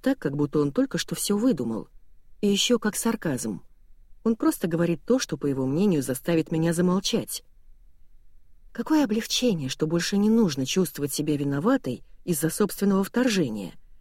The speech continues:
из-за того, что заняла комнату в его доме. Он просто ждал, пока бабушка умрёт, чтобы воплотить свой замысел. Решаю заняться делом и начинаю старательно проверять праздничные украшения газонов.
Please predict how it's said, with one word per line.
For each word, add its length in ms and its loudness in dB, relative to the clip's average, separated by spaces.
из-за 240 2
того, 240 2
что 160 -2
заняла 380 2
комнату 440 2
в 40 -4
его 240 0
доме. 460 0
Он 120 4
просто 360 0
ждал, 320 2
пока 240 0
бабушка 440 2
умрёт, 440 2
чтобы 260 -2
воплотить 460 0
свой 240 2
замысел. 600 0
Решаю 400 0
заняться 480 -2
делом 460 0
и 60 2
начинаю 420 2
старательно 560 0
проверять 440 0
праздничные 540 0
украшения 580 0
газонов. 640 -2